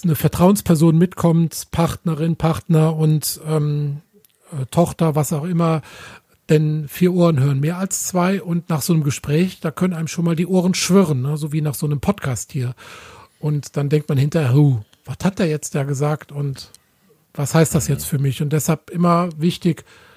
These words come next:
Speaker 1: sich Notizen machen vorher, was will man fragen, sich Notizen machen hinterher, was hat er gesagt, alle Befunde sammeln in der Mappe, die Mappe immer dabei haben bei den Gesprächen.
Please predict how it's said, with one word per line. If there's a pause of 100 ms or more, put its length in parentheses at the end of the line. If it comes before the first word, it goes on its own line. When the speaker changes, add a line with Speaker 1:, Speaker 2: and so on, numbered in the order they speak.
(280)
Speaker 1:
sich
Notizen
machen
vorher,
was
will
man
fragen,
sich
Notizen
machen
hinterher,
was
hat
er
gesagt, (340)
alle
Befunde
sammeln
in
der
Mappe,
die
Mappe
immer
dabei
haben
bei
den
Gesprächen.